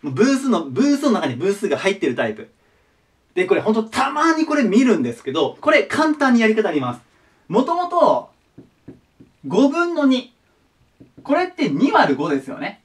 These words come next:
これも小学校で習います。こういう分数はこういう風になってるから、割り算でね。で、同じように考えれば、これひとまとまりです。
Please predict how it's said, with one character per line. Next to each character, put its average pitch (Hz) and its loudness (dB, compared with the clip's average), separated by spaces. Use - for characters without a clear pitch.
こ 330 -4
れ 370 0
も 285 4
小 277 2
学 277 2
校 170 0
で 120 -4
習 127 -2
い - -10
ま 107 -14
す。 - -20
こ 196 2
う 180 2
い 165 -4
う - -8
分 226 4
数 240 2
は - 2
こ 214 6
う - 8
い - -
う - 8
風 214 -4
に 135 -2
な 120 -2
っ - -10
て 110 -10
る 107 -6
か - -14
ら、 - -10
割 151 2
り 131 -6
算 - -12
で 151 -16
ね。 - -18
で、 - -4
同 202 0
じ 359 4
よ 403 2
う - 0
に - -2
考 202 -8
え 233 -4
れ 147 -4
ば、 147 -2
こ 311 0
れ 320 0
ひ - -20
と 349 0
ま 349 4
と 233 0
ま 156 -2
り 127 -4
で 110 -12
す。 - -20